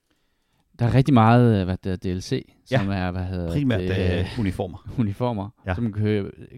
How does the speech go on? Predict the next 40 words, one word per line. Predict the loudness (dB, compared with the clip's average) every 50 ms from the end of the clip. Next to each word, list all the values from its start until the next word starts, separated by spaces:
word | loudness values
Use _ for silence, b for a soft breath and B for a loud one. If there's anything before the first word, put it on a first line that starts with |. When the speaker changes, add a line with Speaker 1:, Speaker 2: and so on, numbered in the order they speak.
| -20
Speaker 1:
købe, | -10 -8 -8 -8 -6 -6
øh, | -6 -6 -6 -6 -8 -8 -10 -10 -10 -12 -12 -14 b b b b b b b b b b b b b
østrigske | -4 -4 -4 -2 0 -2 -2 -2 -2 -2 -2 -2 -4 -4 -4
alpin, | -6 -6 -4 -4 -6 -4 -4 -4 -6 -6 -8
øh, | -12 -16 -18 -16 -14
Speaker 2:
Og |
det | -12 -10 -10
er | -10 -4
en | 0 0
af | 2
de | 2 4 4
Speaker 1:
enheder. | 4 4 4 2
Speaker 2:
største | 2 2 2 2 2 2 4
hurdles | 4 6 6 4 4 2 -2
i |
den | -2 -2 -2
her, | -4 -2
det | 0 0 -2
er, |
at | 0 0
der | 0
er | 0
ikke, | 0 0 0 0 2 2 2 2 0 -2
der | -2
er | -4
ikke | -6 -2
friendly | -2 -2 -2 0
fire | 2 2 2 2
på, | 2 0 -2
men | -2 -2
du | -4
får | -2 -2
minuspoint, | 0 2 2 2 0 0 0 -2 -2 -2
hvis | -4 -8
du | -10
skyder | -12 -8 -4 -2 -2
nogen | -2 -2 -2 -2
af | -2
de | -4 -6
andre, | -6 -8 -10